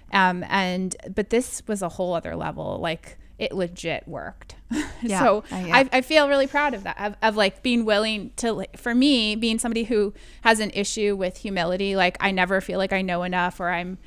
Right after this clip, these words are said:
Speaker 1: ready enough or strong enough or smart enough or whatever, to be able to, like, hit the brakes on the constant learning and asking and to just, like,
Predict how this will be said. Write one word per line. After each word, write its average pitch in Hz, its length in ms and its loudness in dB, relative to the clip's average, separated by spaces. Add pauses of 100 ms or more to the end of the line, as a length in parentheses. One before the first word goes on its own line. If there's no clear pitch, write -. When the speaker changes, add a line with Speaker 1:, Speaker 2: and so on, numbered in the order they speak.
(160)
Speaker 1:
ready 190 560 4
enough 185 520 0
or 170 120 -8
strong 208 300 -2
enough 190 460 -2
or 175 80 -12
smart 208 260 -2
enough 190 260 -4
or 175 120 -6
whatever, 202 500 2 (380)
to 240 140 0
be 226 120 -2
able 214 220 -2
to, 214 140 -12
like, - 360 -6 (140)
hit - 340 -6
the 214 60 -4
brakes 175 500 -4
on 175 580 -6
the 185 100 -4
constant 175 680 -4
learning 170 400 -6
and 156 160 -8
asking 233 600 -6
and 170 100 -6
to 170 100 -12
just, 170 300 -10
like, - 300 -12